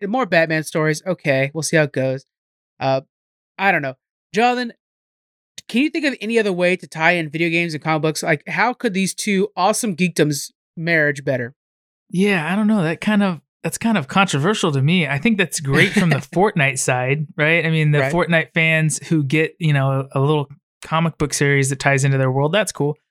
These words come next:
Speaker 2: But from the hardcore Batman fans, I don't think they're gonna appreciate this much. I mean,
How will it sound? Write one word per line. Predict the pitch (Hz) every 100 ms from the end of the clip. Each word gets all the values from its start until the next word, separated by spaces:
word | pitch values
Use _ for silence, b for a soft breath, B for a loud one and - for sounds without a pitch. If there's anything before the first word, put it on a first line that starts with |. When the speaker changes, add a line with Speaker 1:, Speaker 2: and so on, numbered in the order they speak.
| _
Speaker 2:
But | - -
from | 185 165
the | 143 131 127
hardcore | 160 165 - 156 131
Batman | 143 160 202 196
fans, | 190 208 214 214 - _ _
I | 165
don't | 214 226
think | 151
they're | 135
gonna | 139 131 127
appreciate | - 131 - 131 131 _
this | - 143 131 139
much. | 135 131
I |
mean, | 135 127